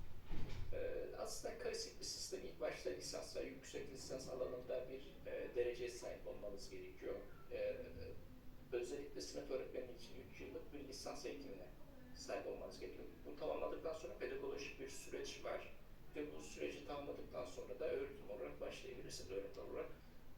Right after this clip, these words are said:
Bunun dışında, lisans dışında bizim vocational dediğimiz bu gece okulları var. Bu okulları da tamamlayıp öğretmen olabilirsiniz.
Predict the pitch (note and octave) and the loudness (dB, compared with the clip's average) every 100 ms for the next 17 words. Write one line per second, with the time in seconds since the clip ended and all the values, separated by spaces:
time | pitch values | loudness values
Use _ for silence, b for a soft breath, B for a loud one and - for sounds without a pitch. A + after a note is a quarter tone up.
0 | - - F#3+ F#3 F3+ - F#3 E3+ - - | -4 0 0 0 0 2 2 2 0 0
1 | F3+ - - F#3 E3 - D#3+ D#3+ D#3+ C#3+ | 0 -2 -4 -2 -2 -2 -6 -6 -4 -4
2 | - D#3 - - - D3+ - - - - | -2 -2 -2 -2 -2 -2 -2 -2 -4 -2
3 | - - D3 - - - - - - - | -2 0 -2 -2 -2 0 0 -2 -4 -6
4 | - - - - C#3+ D3 - - D#3+ - | -6 -6 -6 -6 -2 -2 0 2 6 6
5 | D3+ D3 - - - C3 C3+ - A#2+ C3 | 4 2 2 -2 -2 -2 -2 0 0 -2
6 | - B2 B2 - - - - - - | -2 0 0 0 -4 -6 -6 -6 -6